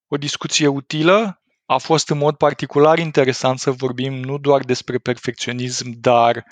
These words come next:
despre perfecționism așa cum este el încadrat în circumplex, care mi se pare că e o discuție care vine cu o viziune mai profundă și mai detaliată asupra perfecționismului. Și sunt sigur că cei care ne-au ascultat au învățat lecții utile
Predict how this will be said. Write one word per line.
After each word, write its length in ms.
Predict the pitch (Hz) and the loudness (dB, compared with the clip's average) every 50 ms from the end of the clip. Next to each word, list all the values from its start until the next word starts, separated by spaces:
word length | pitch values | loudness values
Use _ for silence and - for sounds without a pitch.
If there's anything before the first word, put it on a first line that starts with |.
| _ _ _ | _ _ _
despre 440 | - - 123 117 - - - 120 120 | 0 0 0 0 0 -4 -4 -4 -4
perfecționism 1040 | - - 123 113 - - 131 120 - - - - 127 120 120 120 123 123 123 127 131 | -2 -2 -2 -2 0 -2 -2 -2 -2 -4 -6 -4 -2 -2 -2 -2 -4 -4 -4 -2 0
așa 280 | 120 113 - - 131 117 | 0 0 2 0 0 -2
cum 200 | - - 127 127 | -2 -4 -6 -4
este 280 | 123 123 - - 123 | -4 -4 -4 0 2
el 140 | 120 120 120 | 2 4 4
încadrat 680 | 123 120 113 - 117 117 117 123 120 120 120 - - | 2 2 2 0 -2 0 0 2 2 2 0 0 -2
în 200 | 123 120 120 113 | -4 -4 -4 -4
circumplex, 1000 | 110 - - 127 120 - - 117 110 107 - 147 139 120 120 123 - - - - _ _ _ _ _ _ | -6 -6 -6 -6 -6 -8 -8 -10 -10 -2 0 2 2 2 2 0 -4 -8 -8 -10 _ _ _ _ _ _
care 320 | _ - 117 117 113 113 113 | _ -2 -2 0 2 2 0
mi 100 | 117 113 | 0 -2
se 120 | - - | -6 -6
pare 240 | - - 120 117 117 | -2 -2 -2 -2 -2
că 120 | - - | -2 -2
e 40 | 120 | -2
o 40 | 117 | -2
discuție 460 | 117 113 - - 120 110 - 123 117 | -2 -4 -10 -10 -6 -4 -2 -2 -2
care 420 | - - 113 110 110 113 113 - - _ _ - | 0 0 0 0 2 2 0 -2 -4 _ _ -16
vine 340 | 127 117 117 127 127 131 123 | -14 -6 -2 0 0 0 0
cu 140 | - - | 2 0
o 40 | 123 | 0
viziune 440 | 120 120 120 110 117 120 120 123 120 | 0 0 -4 -4 -2 -2 0 0 0
mai 320 | 117 117 117 110 110 107 _ | 2 2 2 2 2 -2 _
profundă 600 | - 120 117 113 - - - 123 120 117 113 110 | -6 -2 -2 -2 -4 -4 -6 -4 -2 0 0 2
și 180 | 101 - - | 2 2 2
mai 160 | 113 110 110 110 | 2 0 0 2
detaliată 560 | 113 110 - 110 110 113 117 113 110 - 113 | 0 0 0 0 0 2 2 0 2 0 -2
asupra 360 | 110 - - - - 113 113 | -4 -4 -6 -6 -4 -4 -4
perfecționismului. 1000 | - - 113 - - 117 117 - - 120 123 120 - - 135 135 139 156 190 208 _ _ _ _ _ _ _ _ | -4 -4 -8 -8 -8 -10 -8 -8 -8 -8 -6 -6 -6 -4 -4 -2 -2 -2 -2 -4 _ _ _ _ _ _ _ _
Și 460 | - - - - - 160 156 160 156 151 | -4 0 2 2 4 4 4 4 4 4
sunt 240 | - - 156 147 | 2 0 0 0
sigur 360 | 143 - - 170 156 156 156 156 | 0 2 0 0 0 0 0 2
că 140 | - 156 | 2 2
cei 200 | 143 - 156 156 | 2 2 2 0
care 240 | 147 - 147 143 139 | 2 2 2 2 2
ne-au 200 | 135 139 135 139 | 0 0 -2 -2
ascultat 600 | 127 - - - 127 - 139 135 139 - - - - | -2 -4 -6 -12 -4 0 2 2 2 0 -6 -16 -6
au 140 | - 123 123 | 0 0 0
învățat 540 | 120 117 120 117 - - 120 120 - - - | 2 0 -2 -2 0 0 -2 -2 -2 -4 -4
lecții 380 | 117 117 113 - - - 120 | -2 -2 -2 -2 -4 -8 -8
utile 500 | 113 113 - - 120 110 113 113 117 _ | -8 -12 -8 -4 0 2 2 2 2 _